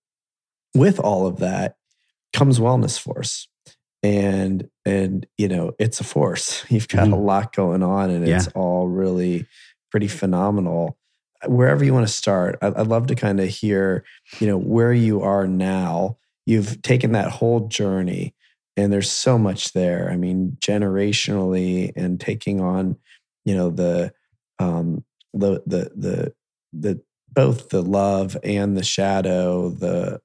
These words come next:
Speaker 1: the, you know, your parents and everything that they did,
Speaker 2: Yeah.
Speaker 1: attempted to do, actually did, um, good and bad, the work experience of, on your own, your own,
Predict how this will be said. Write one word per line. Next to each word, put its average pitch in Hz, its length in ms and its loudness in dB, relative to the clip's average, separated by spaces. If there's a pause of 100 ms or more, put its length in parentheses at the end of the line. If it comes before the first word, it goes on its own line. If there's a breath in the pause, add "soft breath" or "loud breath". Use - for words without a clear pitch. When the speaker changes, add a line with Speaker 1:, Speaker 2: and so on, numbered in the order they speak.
Speaker 1:
the, - 420 -4 (280)
you 104 120 0
know, 92 160 -6 (220)
your 101 140 -2
parents 110 580 -2
and 98 100 -4
everything 104 440 -2
that 90 180 -6
they 98 140 -4
did, 95 600 0
Speaker 2:
Yeah. 87 200 0 (240)
Speaker 1:
attempted 107 500 -2
to 95 80 0
do, 95 540 0 (360 soft breath)
actually 98 520 0
did, 92 500 0 (380 soft breath)
um, 98 240 0
good 120 180 4
and 104 200 2
bad, 95 500 0
the 95 80 0
work 117 340 2
experience 107 880 -2
of, 98 240 -6
on 104 160 0
your 92 280 -4
own, 101 500 0
your 95 260 -2
own, 113 560 2